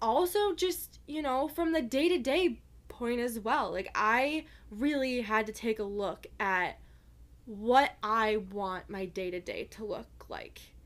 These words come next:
back when I was kind of going through all of this, because I had only ever envisioned for myself working in corporate, and I realized that that, at the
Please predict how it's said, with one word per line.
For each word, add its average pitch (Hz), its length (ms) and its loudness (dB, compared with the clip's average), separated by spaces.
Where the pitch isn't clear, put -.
back 202 480 0
when 202 440 -4
I 196 160 -4
was 202 160 -4
kind 214 260 -8
of 196 100 -12
going 196 320 -4
through 190 320 -10
all 240 280 0
of 277 80 -6
this, 320 280 0
because 214 540 -4
I 254 180 10
had 285 260 4
only 269 360 0
ever 226 280 2
envisioned 220 720 -4
for 233 140 -6
myself 202 840 -4
working 202 680 -4
in 190 200 -8
corporate, 247 640 -4
and 233 580 4
I 269 120 8
realized 247 640 4
that 226 180 0
that, 214 480 2
at 254 160 -2
the 233 160 -6